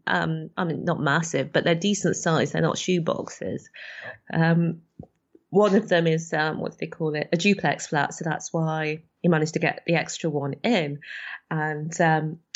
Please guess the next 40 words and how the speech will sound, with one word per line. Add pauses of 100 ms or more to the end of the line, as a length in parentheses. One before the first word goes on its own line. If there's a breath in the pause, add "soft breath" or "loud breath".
(340 loud breath)
so (180)
the
estimated
spend
on
that
will
be
seventy (100)
thousand
pound
to
refurbish
it. (460 loud breath)
And
so
we'll
be
all
in
at
two
twenty,
but
you
know,
everything
always
costs
more
and
there
could
be
unforeseens
and
da,
da,
da,
da.